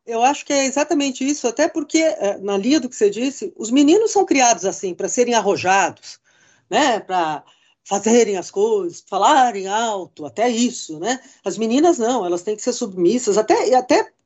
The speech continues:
por essa razão, eh, nos espaços de poder que, quando nós mulheres ocupamos, é muito difícil, a gente encontra,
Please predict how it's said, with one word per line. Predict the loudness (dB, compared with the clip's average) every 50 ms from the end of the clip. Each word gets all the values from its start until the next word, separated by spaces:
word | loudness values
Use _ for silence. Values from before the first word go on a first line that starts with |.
| _ 0
por | 2 4
essa | 4 4 2 0
razão, | -2 -4 -4 -2 0 0 2 2 0 -2 -4 _ _ -20 -20 -20 _ _
eh, | -6 -4 -2 -2
nos | 0 0 0 0 -2
espaços | -2 -4 -2 0 2 4 4 4 2 0 -4 -6 -6
de | -6 -4
poder | -2 -2 2 4 4 4 2 2
que, | -2 -4 -4 -4 -4 -8 -12 -16 -18 -18 _ _
quando | -2 0 0 2
nós | 2 2 2 2 2
mulheres | 0 0 0 2 0 0 -2 -4
ocupamos, | -6 -10 _ _ 0 2 2 4 4 2 0 -4 -6 -12 _ _ _ _ _ _ 0
é | 2
muito | 4 4 2 2 0
difícil, | 2 4 4 4 4 4 0
a | 0
gente | 0 -2 -2 0 0
encontra, | -2 0 2 2 2 2 2 0 0 0 0 0 0 -2